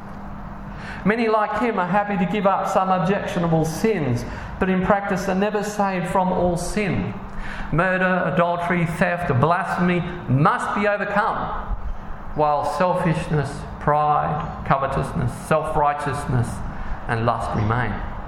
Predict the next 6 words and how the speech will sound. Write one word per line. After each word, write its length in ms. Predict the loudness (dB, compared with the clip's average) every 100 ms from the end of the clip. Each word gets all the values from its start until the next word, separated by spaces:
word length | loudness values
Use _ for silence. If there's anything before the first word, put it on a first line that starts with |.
| -10 -10 -10 -10 -8 -6 -2
They 120 | -2
may 180 | 0 0
have 220 | 2 2
overcome 960 | 4 2 0 0 2 2 2 0 0 2
many 260 | 2 2 -2
sins, 480 | -2 -2 -2 -2